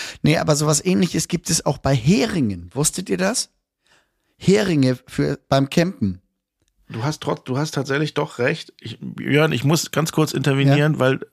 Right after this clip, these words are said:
Speaker 1: Ja,
Speaker 2: es ist
Speaker 1: ja.
Speaker 2: wichtig, du hast recht. Das sind tatsächlich, äh, die Spinnen mit gemeint. Ich dachte immer, das sind, ähm,
Speaker 1: Ja.
Speaker 2: diese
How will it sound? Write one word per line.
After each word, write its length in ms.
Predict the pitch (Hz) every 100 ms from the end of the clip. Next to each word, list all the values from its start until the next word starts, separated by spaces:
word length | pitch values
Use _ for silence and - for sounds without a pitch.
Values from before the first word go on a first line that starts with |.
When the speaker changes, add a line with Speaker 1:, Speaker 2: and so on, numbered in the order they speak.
| -
Speaker 1:
Ja, 100 | 135 127
Speaker 2:
es 100 | 123
ist 120 | 123
Speaker 1:
ja. 60 |
Speaker 2:
wichtig, 280 | 127 143 123
du 140 | - 127
hast 180 | 131 104
recht. 400 | 110 135 - - _ _ _ _ _ - _ _ _ _ _ _ _
Das 140 | - 101
sind 140 | 135
tatsächlich, 760 | 135 120 123 135 143 147 139 -
äh, 200 | 131 127
die 120 | 127
Spinnen 480 | - - 156 113 98
mit 180 | 107 -
gemeint. 400 | 95 92 87 92
Ich 120 | 95
dachte 260 | 123 123 131
immer, 240 | 135 135
das 180 | 131 127
sind, 280 | 135 135 -
ähm, 500 | 131 131 127 131 131 -
Speaker 1:
Ja. 240 | - 123
Speaker 2:
diese 320 | 127 127 120